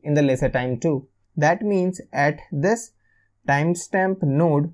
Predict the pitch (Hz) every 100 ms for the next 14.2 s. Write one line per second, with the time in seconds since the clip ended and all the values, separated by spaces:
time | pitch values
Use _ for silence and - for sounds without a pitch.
0 | _ - 135 131 190 151 123 139 147 175
1 | 139 131 - 156 185 247 247 208 185 175
2 | 160 - _ _ _ _ - 147 139 135
3 | 160 202 185 127 - _ 139 147 151 151
4 | 143 143 143 - 190 226 _ - 131 131
5 | 160 139 147 135 143 143 117 131 139 165
6 | 226 - - - 160 151 123 _ _ 151
7 | 147 139 151 165 165 214 254 262 _ _
8 | _ 147 143 - 208 240 - _ _ 156
9 | 143 139 165 160 135 196 - 131 113 127
10 | 147 208 226 _ _ - 120 139 135 123
11 | 110 - 110 107 - - _ - 185 185
12 | 196 - 160 160 175 156 160 170 165 _
13 | 156 151 170 170 190 180 175 - 139 160
14 | 160